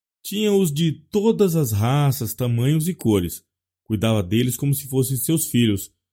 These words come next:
Se algum dia ele morria, ficava melancólico. Quase se podia dizer que, no espírito de Mendonça,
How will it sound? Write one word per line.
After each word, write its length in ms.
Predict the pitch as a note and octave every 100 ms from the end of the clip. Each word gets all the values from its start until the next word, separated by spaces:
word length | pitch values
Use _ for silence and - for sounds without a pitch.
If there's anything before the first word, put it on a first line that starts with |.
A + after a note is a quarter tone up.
| _
Se 140 | - G3+
algum 240 | F#3+ G3+
dia 160 | E3+ F3+
ele 120 | F3
morria, 540 | D#3+ C3 A#2+ F3+ G3 - _ -
ficava 380 | C#3 C#3 C3
melancólico. 920 | C3+ C#3+ D3+ C#3+ G#2 G2+ F#2 - F2+ _ _ _ _ -
Quase 220 | C#3 C3+
se 80 | C#3
podia 260 | D3+ D3
dizer 380 | C#3 A2+ A#2+ C#3+
que, 320 | C#3+ F#3+ F3
no 120 | C#3+ A#2+
espírito 400 | - B2+ G#2+ G#2+
de 120 | G#2+
Mendonça, 600 | B2+ G#2+ C3+ D#3 G2+